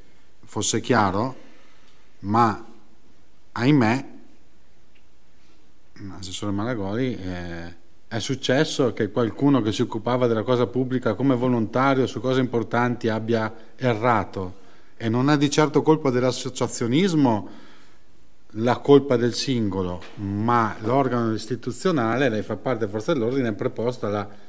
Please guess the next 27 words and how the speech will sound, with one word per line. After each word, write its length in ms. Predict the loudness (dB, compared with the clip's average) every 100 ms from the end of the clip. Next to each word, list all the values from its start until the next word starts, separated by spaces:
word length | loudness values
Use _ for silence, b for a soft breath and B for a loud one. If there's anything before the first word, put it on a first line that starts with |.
| B -6
vigilanza 640 | -4 2 4 4 2 2 0
e 60 |
controllo 520 | 2 -2 0 2 2
anche 240 | 2 0 -4
su 140 | -4
queste 260 | -4 -4 -6
situazioni, 720 | -8 -8 -10 -6 -4 -2 -2 B B B -10
e 100 | -6
noi 160 | -2
siamo 300 | -2 -2 -2
preposti 580 | -4 -6 -6 -6 -6 -4
alla 160 | -4 -4
vigilanza 540 | -6 -6 -6 -8 -8
e 40 | -8
al 40 |
controllo. 720 | -6 -8 -8 -6 -6 -8 -12 b b b b b b b b -10
E 60 |
non 100 | -6
si 100 | -6
tratta 300 | 0 0 2
di 100 | 2
aver 220 | 2 2 0
fiducia 460 | -2 0 0 0
o 20 |
non 160 | 0 0
aver 180 | 0 -2
fiducia, 600 | -4 -4 -4 -4 -10